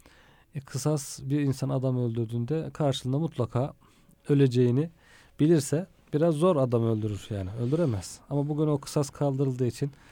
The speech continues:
adam öldürmek böyle ekmek peynir yemek gibi, ucuz çerez yemek gibi bir şey oldu. Önüne gelen bir adam öldürüyor. Birkaç ay, birkaç sene yatıp çıkıyor.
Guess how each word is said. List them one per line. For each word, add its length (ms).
adam 400
öldürmek 500
böyle 280
ekmek 400
peynir 240
yemek 340
gibi, 220
ucuz 440
çerez 340
yemek 260
gibi 120
bir 60
şey 160
oldu. 300
Önüne 240
gelen 280
bir 60
adam 280
öldürüyor. 420
Birkaç 400
ay, 380
birkaç 240
sene 280
yatıp 300
çıkıyor. 340